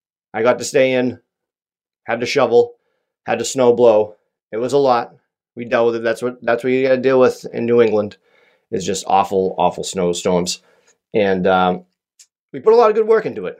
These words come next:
It was, uh, it was all right. You, I, I just, the people that, like, hit the snowblower and just put it back on the street, like, early on is, like, kind of like a, not a good move, right?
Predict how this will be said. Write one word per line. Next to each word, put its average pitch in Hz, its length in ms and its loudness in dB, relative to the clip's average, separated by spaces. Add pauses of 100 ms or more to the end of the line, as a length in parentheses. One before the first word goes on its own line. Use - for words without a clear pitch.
It 117 60 -8
was, 113 200 -2
uh, 113 360 0 (360)
it 117 60 -12
was 120 140 -4
all 139 100 -2
right. 98 240 0
You, 135 140 -8 (160)
I, 156 80 -6 (120)
I 151 40 -6
just, 180 340 0 (440)
the 147 60 -4
people 247 280 -2
that, 233 180 4
like, 156 160 0
hit 147 180 0
the 151 60 -6
snowblower 127 640 0
and 110 80 -6
just 107 160 -12
put 123 120 -2
it 110 100 -6
back 104 240 -2
on 113 160 -4
the 95 60 -8
street, 104 440 -8 (280)
like, 104 180 -2
early 107 320 2
on 101 200 0
is, 104 140 -2
like, 95 160 -4
kind 139 160 -2
of 143 60 -2
like 139 140 2
a, 120 100 4
not 113 180 0
a 110 60 0
good 107 180 -4
move, 98 260 -4
right? 110 240 0